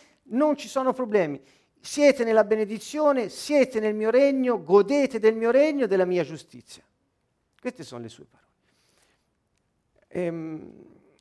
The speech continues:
sul significato letterale della parola maledizione, vedete, qui ho voluto,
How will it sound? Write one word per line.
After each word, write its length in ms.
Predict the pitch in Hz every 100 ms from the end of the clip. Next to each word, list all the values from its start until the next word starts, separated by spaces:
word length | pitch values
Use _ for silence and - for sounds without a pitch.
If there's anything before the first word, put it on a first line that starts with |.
| _ _ _ _ _ _ 131 120 _
sul 300 | - 247 208
significato 680 | 202 202 190 175 233 202 175
letterale 440 | 160 - 202 185
della 200 | 151 147
parola 400 | 170 180 170 147
maledizione, 920 | 139 147 143 151 - 214 196 160 135 - _ _
vedete, 440 | - 156 170 165 127
qui 260 | 180 160 143
ho 120 | 123
voluto, 520 | 135 151 156 139 117